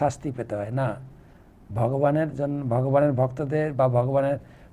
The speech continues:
পার্ষদদের জন্য তা নয়। কিন্তু ভগবান এসেছিলেন এই জগতে অভিনয় করে, লীলা করে কিছু কার্য প্রদর্শন করতে।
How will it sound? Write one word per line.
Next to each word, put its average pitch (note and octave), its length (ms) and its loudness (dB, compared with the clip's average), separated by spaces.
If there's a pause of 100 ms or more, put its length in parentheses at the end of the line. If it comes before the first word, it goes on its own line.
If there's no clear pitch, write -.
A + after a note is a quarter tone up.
(140)
পার্ষদদের C#3+ 640 0
জন্য D3 140 0 (100)
তা A2+ 80 2 (160)
নয়। D#3 240 2
কিন্তু A#2+ 220 -6 (2500)
ভগবান D3+ 420 8 (100)
এসেছিলেন G3 420 6 (120)
এই F3+ 120 8
জগতে F#3 340 6 (800)
অভিনয় F#3 500 8
করে, F3 140 8 (140)
লীলা E3+ 220 12 (100)
করে E3+ 140 6 (100)
কিছু F3 140 -4 (100)
কার্য C3+ 180 0 (120)
প্রদর্শন B2+ 460 -2
করতে। - 240 -8